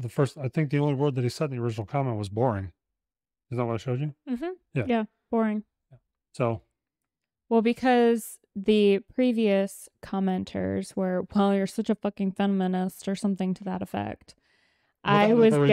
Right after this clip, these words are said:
Speaker 2: guessing,
Speaker 1: watching.
Speaker 2: I was guessing he was of the misogynistic variety, and his video was going to be like, "If you're looking to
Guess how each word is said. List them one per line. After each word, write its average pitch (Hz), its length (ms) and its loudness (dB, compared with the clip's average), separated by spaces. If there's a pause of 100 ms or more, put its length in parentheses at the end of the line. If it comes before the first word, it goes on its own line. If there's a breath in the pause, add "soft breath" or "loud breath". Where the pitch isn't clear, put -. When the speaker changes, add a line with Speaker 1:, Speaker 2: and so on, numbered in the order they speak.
(140)
Speaker 2:
guessing, - 100 0
Speaker 1:
watching. 196 420 0 (120)
Speaker 2:
I 214 260 2
was 226 240 0
guessing 196 920 -4
he 214 300 -2
was 190 360 0
of 185 400 -4
the 190 80 0
misogynistic 190 1400 0 (100)
variety, 185 1040 -4 (420 soft breath)
and 196 180 4
his 196 220 2
video 185 360 4
was 185 160 2
going 185 280 0
to 185 60 -4
be 180 200 -2
like, 185 400 -2 (560 loud breath)
"If 240 200 4
you're 262 220 8
looking 240 640 2
to 214 600 0